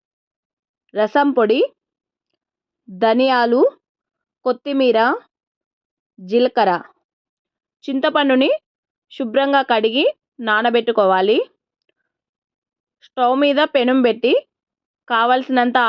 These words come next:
ఆయిల్ వేసుకొని మిరియాలు, ఆవాలనైతే చిటపటలాడించాలి.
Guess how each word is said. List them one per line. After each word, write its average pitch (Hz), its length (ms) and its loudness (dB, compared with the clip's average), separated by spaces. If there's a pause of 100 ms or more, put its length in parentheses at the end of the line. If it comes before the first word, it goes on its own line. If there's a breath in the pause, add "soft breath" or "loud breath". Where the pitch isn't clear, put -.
ఆయిల్ 247 320 0
వేసుకొని 208 520 0 (2750)
మిరియాలు, 262 520 0 (260)
ఆవాలనైతే 226 640 0 (100)
చిటపటలాడించాలి. 208 1040 2